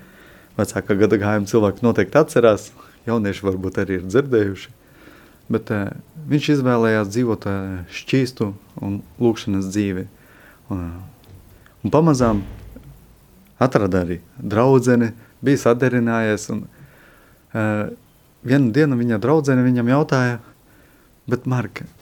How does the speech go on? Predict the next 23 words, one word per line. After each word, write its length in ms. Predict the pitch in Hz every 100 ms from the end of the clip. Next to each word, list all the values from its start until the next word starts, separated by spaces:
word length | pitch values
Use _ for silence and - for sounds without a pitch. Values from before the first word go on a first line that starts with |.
| - -
tev 140 | 110
nešķiet, 340 | 110 - 208 -
ka 100 | 110
Dievs 240 | 139 151
tev 160 | - 104
aicina 340 | 131 - 92
uz 80 | 90
kaut 220 | - 107
ko 100 | -
citu?" 400 | - 107 101 - - _ _ - _ _ _ _ -
Marks 240 | 82 78
saka: 240 | 90 - 98
"Un 80 |
kas? 300 | 90 104 - - 107
Ģimene, 380 | 92 135 104 92
kas 200 | 135 135
var 100 | 113
būt 260 | 107 123 -
skaistāks 400 | 147 147 107 -
par 140 | 123
ģimeni?" 500 | 107 147 117 95 92 - - - - -
Saka: 220 | - 123
"Bet, 140 | 117